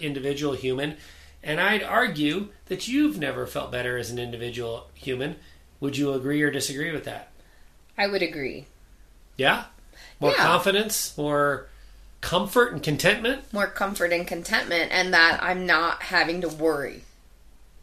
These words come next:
Speaker 2: There is a worry-free, like, life that we live.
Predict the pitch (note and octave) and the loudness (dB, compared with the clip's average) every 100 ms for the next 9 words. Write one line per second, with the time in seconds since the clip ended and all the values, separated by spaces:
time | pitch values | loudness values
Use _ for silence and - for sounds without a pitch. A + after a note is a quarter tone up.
0 | - - - E3+ C3 G#2+ D#3 D3 D3+ E3+ | -20 -20 -6 0 2 0 -2 -6 -2 4
1 | E3+ E3+ D3+ - D#3 B2+ - - - - | 6 4 0 -6 -4 -4 -6 -16 -20 -20
2 | - - - - - - - - _ _ | -20 -20 -20 -20 -20 -20 -20 -20 _ _
3 | - - - _ _ _ - F3+ E3+ E3 | -20 -20 -20 _ _ _ -16 -6 -6 -6
4 | - F3 D4 - - F#3 F#3 F#3 - - | -8 0 0 0 0 -2 0 -2 -4 -8
5 | F#4+ | -12